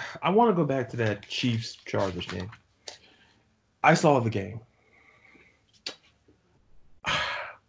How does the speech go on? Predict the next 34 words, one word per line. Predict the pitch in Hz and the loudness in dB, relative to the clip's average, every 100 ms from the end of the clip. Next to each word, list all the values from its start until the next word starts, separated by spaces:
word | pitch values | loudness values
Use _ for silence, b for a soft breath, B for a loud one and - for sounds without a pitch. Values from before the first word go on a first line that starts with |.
| _ _ _ - _ _ _ 170 | _ _ _ -20 _ _ _ 4
I'm | 196 | 6
just | 185 | 6
gonna | 165 131 | 6 4
simply | 120 131 123 | 4 0 0
put | 120 117 | 0 2
it | |
like | 101 98 95 98 | 2 0 -4 -8
this. | - - - _ _ _ _ _ _ - _ - | -10 -12 -18 _ _ _ _ _ _ -20 _ 0
I | 127 | 2
think | 147 151 | 4 4
I've | 127 131 | 6 4
said | - 123 117 | 4 2 2
it, | 113 - _ _ _ _ _ - | -2 -6 _ _ _ _ _ -2
and | 123 | 0
I | |
think | 113 170 135 | 4 2 2
the | 123 | 4
last | 135 147 143 | 6 4 4
week, | 135 | 2
I | - | 2
remember | 113 135 175 175 | 0 4 6 6
I | 151 | 6
said | 135 151 | 4 4
there | 139 | 6
was | 139 | 6
a | 120 | 4
coach | 117 143 139 - | -2 2 2 2
that | 123 117 - _ _ - | -2 -2 -8 _ _ -10
should | - 135 | -2 4
be | 135 | 4
on | |
the | 113 | 4
hot | 120 127 127 | 0 -2 -2
seat, | 113 107 - | -2 -2 -4